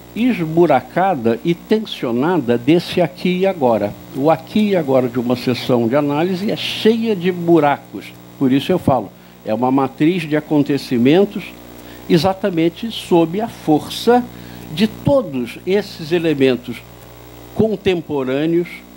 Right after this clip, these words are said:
contratemporâneos, extemporâneos, atemporais, que incidem nesse aqui e agora. Ou seja, uma sessão de análise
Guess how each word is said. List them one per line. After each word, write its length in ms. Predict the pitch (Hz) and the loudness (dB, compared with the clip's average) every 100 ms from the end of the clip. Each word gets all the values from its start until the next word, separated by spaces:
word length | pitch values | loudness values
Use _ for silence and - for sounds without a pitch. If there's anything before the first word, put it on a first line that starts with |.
| - - - | -20 -20 -8
contratemporâneos, 1500 | - 233 240 240 180 170 - 170 156 147 127 139 156 156 165 - - - | 0 0 0 -2 -4 -2 -2 -2 -2 -2 0 2 4 4 0 -8 -12 -2
extemporâneos, 1300 | 233 226 - 208 190 - 160 139 139 156 160 160 - - - - - - - - - - - - - - - - - - | 0 0 0 2 2 2 0 2 0 0 -2 -4 -6 -20 -20 -20 -20 -20 -20 -20 -20 -20 -20 -20 -18 -18 -18 -18 -14 -2
atemporais, 1200 | 196 220 214 175 151 - 123 117 131 156 - - - - - - - - - | 0 0 0 2 2 2 0 4 2 2 -6 -10 -14 -18 -18 -18 -16 -16 0
que 200 | 214 196 | 2 4
incidem 880 | 220 233 208 - - 262 175 127 107 90 - - - | 4 4 0 -4 -2 -2 0 2 2 -2 -12 -16 2
nesse 600 | 160 175 170 - - 147 - | 6 6 4 0 -6 -6 -4
aqui 540 | 147 - - 196 196 - | -8 -10 -8 -6 -6 -4
e 120 | 170 | -2
agora. 460 | 180 127 113 104 107 - - - - - - - - | -2 2 0 0 -8 -16 -18 -18 -18 -18 -18 -16 -4
Ou 120 | 165 | -2
seja, 360 | - 165 151 147 | 0 0 0 0
uma 160 | 151 | 0
sessão 440 | 151 151 - 147 143 | 0 -4 -4 0 2
de 80 | 127 | 2
análise 680 | 120 135 165 143 113 113 | 2 2 2 0 -2 -4